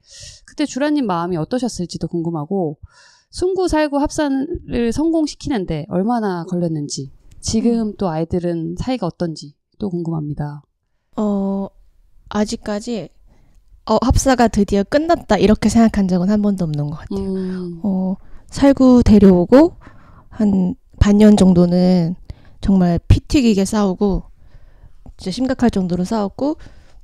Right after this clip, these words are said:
Speaker 2: 살구 데려오기 한 일주일도 안 남았을 때 파혼을 해가지고 그러니까 저는 얘랑 같이
Speaker 1: 어.
Speaker 2: 같이 합사해서 같이 키우려고 했는데
Speaker 1: 그쵸.
Speaker 2: 갑자기 파혼을 하니까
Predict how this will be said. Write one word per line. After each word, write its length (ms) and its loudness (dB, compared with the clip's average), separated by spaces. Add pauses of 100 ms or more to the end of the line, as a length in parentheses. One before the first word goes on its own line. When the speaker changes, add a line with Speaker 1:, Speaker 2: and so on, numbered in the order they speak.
(420)
Speaker 2:
살구 260 -2
데려오기 540 4
한 280 -4 (320)
일주일도 1300 -10
안 360 -2
남았을 400 -4
때 300 -8 (140)
파혼을 440 -2
해가지고 540 -12 (560)
그러니까 100 -18 (120)
저는 200 4
얘랑 240 2
같이 640 -8
Speaker 1:
어. 300 -6 (360)
Speaker 2:
같이 300 -4
합사해서 460 2
같이 220 -4
키우려고 480 2
했는데 720 2
Speaker 1:
그쵸. 220 -6 (400)
Speaker 2:
갑자기 360 0
파혼을 420 2
하니까 380 -2